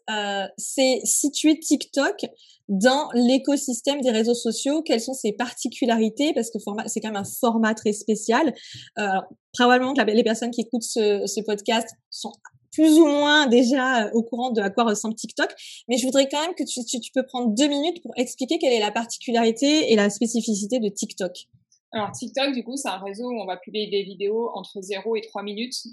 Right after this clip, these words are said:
Speaker 2: Ça a changé. Avant, c'était que jusqu'à soixante secondes. Maintenant, c'est, il y a trois minutes. Euh, c'est des vidéos qui sont en verticale. Dans l'idéal, après, ça dépend des formats, mais moi, je sais que je publie plutôt des vidéos courtes,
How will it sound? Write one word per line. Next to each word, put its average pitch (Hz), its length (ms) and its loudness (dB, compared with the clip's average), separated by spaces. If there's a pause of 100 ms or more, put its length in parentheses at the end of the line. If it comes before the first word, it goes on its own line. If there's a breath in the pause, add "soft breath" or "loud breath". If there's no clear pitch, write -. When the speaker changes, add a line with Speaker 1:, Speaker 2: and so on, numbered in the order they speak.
Speaker 2:
Ça 180 280 -10
a 185 40 -8
changé. 202 320 -8
Avant, 202 240 -6
c'était 190 320 -16
que 196 160 -14
jusqu'à 185 420 -12
soixante 185 360 -18
secondes. 202 340 -14
Maintenant, 185 240 -14
c'est, 180 140 -18 (160)
il 175 140 -12
y 175 40 -10
a 170 80 -10 (240)
trois - 180 -16
minutes. 185 300 -14 (640 soft breath)
Euh, 196 240 -2 (460)
c'est - 160 -8
des 220 100 0
vidéos 247 300 -4
qui - 80 -8
sont 214 100 -6
en 185 120 -6
verticale. 208 580 -6 (400)
Dans 226 180 0
l'idéal, 233 680 2
après, 220 240 -2
ça 254 140 -2
dépend 233 260 -2
des 233 100 0
formats, 247 560 0
mais 233 220 -4
moi, 233 140 -6
je 233 60 -6
sais 226 160 -8
que - 60 -18
je 208 80 -6 (160)
publie 196 200 -14
plutôt - 260 -8
des 214 100 -2
vidéos 196 300 -6
courtes, - 440 -14